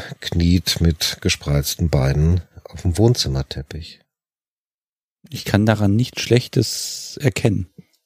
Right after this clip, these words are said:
Speaker 1: Du nicht, ich nicht. Aber überleg dir mal so einen armen Kerl,
Speaker 2: <laughs>
Speaker 1: der in einem Genderhaushalt groß geworden ist,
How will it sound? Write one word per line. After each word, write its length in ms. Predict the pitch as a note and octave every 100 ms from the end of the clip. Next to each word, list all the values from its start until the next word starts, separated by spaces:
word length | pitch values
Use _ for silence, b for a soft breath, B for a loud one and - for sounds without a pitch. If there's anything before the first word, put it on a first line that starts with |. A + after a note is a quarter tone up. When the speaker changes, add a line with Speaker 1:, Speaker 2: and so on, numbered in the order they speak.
| _ _ _ _ _
Speaker 1:
Du 220 | G#2 F#2
nicht, 440 | F#2+ B2 C#3 - - _ _ _
ich 300 | - D2 -
nicht. 440 | F#2 G#2+ B2+ - - _ _ -
Aber 260 | G2+ G2+
überleg 460 | G2+ G2+ F#2 G2+ -
dir 100 | D3
mal 140 | A2 G#2
so 120 | A2
einen 140 | G2+
armen 380 | - G2 G#2+ G#2+
Kerl, 540 | - F2+ F2 A2 B2+ A2 B B B B
Speaker 2:
<laughs> 400 | G2+ - - -
Speaker 1:
der 100 | F#2
in 120 | G2
einem 140 | G2
Genderhaushalt 840 | E2+ A2+ B2 A2 F2 F2 - F2+ -
groß 300 | F2+ F#2+ -
geworden 480 | F2 F#2+ F#2 G2+ F#2
ist, 420 | B2 - -